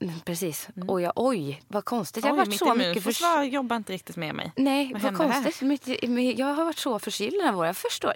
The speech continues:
Speaker 1: ingenting. Jag har slarvat med mat, stressat.
Speaker 2: Hallå, en till anledning att träna. Förlåt, inte när man är sjuk. Men att
Speaker 1: <laughs> Jo.
Speaker 2: stärka upp immunförsvaret.
Speaker 1: Ja, jätte,
Speaker 2: Ja.
Speaker 1: jättebra. Nej, men alltså, säg att jag åtminstone har fått till, eh, utom då, eh, sjukhusveckor, höll jag på att säga.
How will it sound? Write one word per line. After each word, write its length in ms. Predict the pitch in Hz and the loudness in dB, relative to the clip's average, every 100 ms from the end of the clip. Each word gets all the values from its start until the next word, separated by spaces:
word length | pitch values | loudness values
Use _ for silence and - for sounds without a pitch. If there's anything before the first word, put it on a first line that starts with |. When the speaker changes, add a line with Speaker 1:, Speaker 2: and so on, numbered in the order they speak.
| - | 0
Speaker 1:
ingenting. 460 | 285 254 180 165 - | 0 0 0 -2 -2
Jag 60 | |
har 60 | 294 | -2
slarvat 400 | - 370 262 247 | 2 2 2 0
med 140 | 262 | 0
mat, 440 | 262 190 226 220 - - | 2 2 0 -4 -12 -10
stressat. 640 | - 254 254 - - 175 | -8 -8 -10 -10 -4 -4
Speaker 2:
Hallå, 300 | 165 226 214 - | -2 0 0 2
en 180 | 202 | -2
till 220 | 208 196 196 | -2 -2 -2
anledning 360 | 196 175 165 | -2 -4 -4
att 60 | 175 | -6
träna. 260 | 170 160 - | -4 -4 -6
Förlåt, 280 | - 165 - | -6 -8 -4
inte 220 | 190 151 | -4 -2
när 140 | 202 190 | -2 -2
man 120 | 160 | -2
är 140 | 208 | -6
sjuk. 380 | 156 - - - - 240 | -6 -8 -10 -8 -2 2
Men 220 | 202 - | 2 0
att 100 | 175 | -2
Speaker 1:
<laughs> 160 | - | 0
Jo. 60 | 269 | 4
Speaker 2:
stärka 220 | 185 - 185 | 4 2 -2
upp 100 | 175 | -2
immunförsvaret. 580 | 185 151 175 240 165 - - | -2 -4 -2 -2 -2 -4 2
Speaker 1:
Ja, 280 | 240 220 - | 6 6 4
jätte, 260 | 180 - 180 | -2 -4 -6
Speaker 2:
Ja. 80 | 190 | -6
Speaker 1:
jättebra. 300 | - 190 214 - - - | -6 0 0 -2 -14 -6
Nej, 260 | - 285 311 - - - | 4 6 6 2 -20 -8
men 320 | - 240 233 - _ - - | 2 4 4 0 _ -12 -2
alltså, 360 | 214 214 208 | 0 2 -2
säg 300 | 185 - 262 | 0 2 4
att 120 | 226 202 | 2 2
jag 140 | 165 | 0
åtminstone 400 | 185 175 - 208 | 0 -2 -2 0
har 100 | 202 | 0
fått 140 | 165 - | -2 -4
till, 240 | 151 - - | -4 -4 -6
eh, 240 | - 165 - - | -4 -4 -6 -8
utom 480 | - 185 175 226 208 | -6 -4 -2 -2 0
då, 180 | 156 165 - | -2 -4 -10
eh, 120 | 156 | -10
sjukhusveckor, 760 | - 165 - 160 - 156 - | -8 -8 -6 -8 -8 -12 -8
höll 220 | 165 - 170 | -8 -4 -6
jag 100 | - | -6
på 40 | |
att 60 | 156 | -8
säga. 160 | - | -8